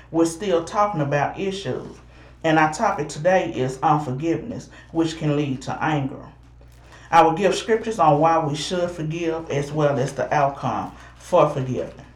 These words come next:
Now we know that unforgiveness is unwilling or unable to forgive.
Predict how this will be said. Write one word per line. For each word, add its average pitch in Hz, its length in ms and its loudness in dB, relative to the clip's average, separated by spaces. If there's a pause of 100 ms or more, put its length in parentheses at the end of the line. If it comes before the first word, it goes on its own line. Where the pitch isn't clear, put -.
(800)
Now 165 240 8
we 175 60 2
know 220 240 6
that 190 200 4
unforgiveness 175 800 0
is 131 280 -4
unwilling 151 840 2
or 139 180 4
unable 165 540 2
to - 180 -8
forgive. 139 540 -4